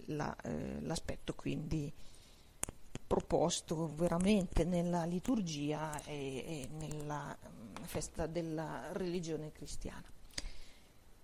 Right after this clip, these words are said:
E così, eh, guardando un po' all'esterno, poi guardiamo un po' anche l'interno di ciò che accade e entriamo sempre di più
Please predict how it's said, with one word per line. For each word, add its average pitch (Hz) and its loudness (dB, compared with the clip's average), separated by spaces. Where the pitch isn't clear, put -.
E 185 -2
così, 185 4
eh, 175 -2
guardando 185 4
un 175 2
po' 208 4
all'esterno, 196 6
poi 180 0
guardiamo 170 -2
un 165 -6
po' 180 0
anche 165 -4
l'interno 165 2
di 170 -4
ciò 160 -2
che - -8
accade 147 -2
e - 0
entriamo - -2
sempre 170 -6
di 165 -6
più - -10